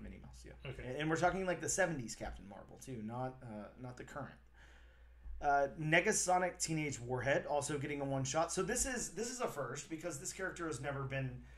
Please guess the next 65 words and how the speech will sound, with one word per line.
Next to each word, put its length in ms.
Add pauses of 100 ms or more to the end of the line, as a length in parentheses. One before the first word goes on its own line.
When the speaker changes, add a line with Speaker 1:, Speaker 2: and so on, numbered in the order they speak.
(340)
Speaker 1:
uh, 60 (600)
had, 300
had 180
their 140
own 120
series, 340
I 40
don't 140
believe. 480
Speaker 2:
No. 140 (240)
Speaker 1:
Nothing 360
Speaker 2:
No. 40
Speaker 1:
that 80
I 80
can 100
think 220
of. 280
Um, 300
again, 300
just 160
a 40
one-shot, 600
but, 260 (340)
you 100
know, 220
a 60
one-shot 460
is 140
a 40
good 200
thing. 160
It's, 100
like, 140
kinda 160
testing 340
the 60
waters, 560
uh, 140
a 40
little 220
bit. 340 (280)
You 100
know, 100
maybe 220
if 80
it 80
does 240
well, 160
we'll 80
get, 120
like, 140
a 100
mini 300
or 80
something 300
after 180
that, 280
so. 80
Speaker 2:
Yeah, 220
which, 220
I 100
mean, 200
it, 260
it 200
is 220